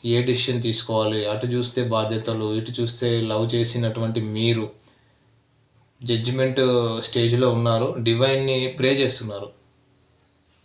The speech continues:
చాలా వీళ్ళు ఏంటంటే నిద్ర లేని రాత్రులు గడుపుతున్నారు, చాలా స్ట్రెస్ తీసుకుంటున్నారు, సరిగా నిద్రపోవట్లేదు, హెల్త్ ఇష్యూస్ కూడా ఫేస్ చేస్తున్నారు. అంటే ఇప్పుడు ఇదంతా ఏంటి? తను చేసిన కర్మే ఇదని కనబడుతుంది.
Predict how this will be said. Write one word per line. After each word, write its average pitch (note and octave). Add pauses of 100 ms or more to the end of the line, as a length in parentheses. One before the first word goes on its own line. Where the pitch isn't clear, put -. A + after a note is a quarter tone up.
చాలా D3
వీళ్ళు C3
ఏంటంటే E3 (200)
నిద్ర A#2+
లేని C#3+
రాత్రులు B2+
గడుపుతున్నారు, B2 (120)
చాలా A2+
స్ట్రెస్ A2+
తీసుకుంటున్నారు, B2 (200)
సరిగా G#2+
నిద్రపోవట్లేదు, A#2
హెల్త్ A2
ఇష్యూస్ A#2
కూడా A#2
ఫేస్ A#2
చేస్తున్నారు. A2+ (440)
అంటే -
ఇప్పుడు C#3+
ఇదంతా C3+
ఏంటి? D3
తను C3
చేసిన C#3
కర్మే C#3+
ఇదని C3+
కనబడుతుంది. B2+